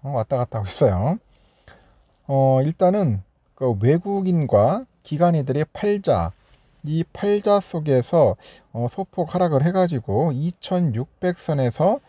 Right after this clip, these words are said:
어, 턱걸이 한 채 이제 거래를 마쳤는데,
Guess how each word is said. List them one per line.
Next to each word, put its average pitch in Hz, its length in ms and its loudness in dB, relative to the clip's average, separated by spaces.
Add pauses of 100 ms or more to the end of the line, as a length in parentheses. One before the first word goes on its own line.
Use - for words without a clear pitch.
(460)
어, 104 240 -2
턱걸이 180 340 -2
한 180 160 0
채 - 140 -4
이제 110 100 0
거래를 127 320 -2
마쳤는데, 113 800 0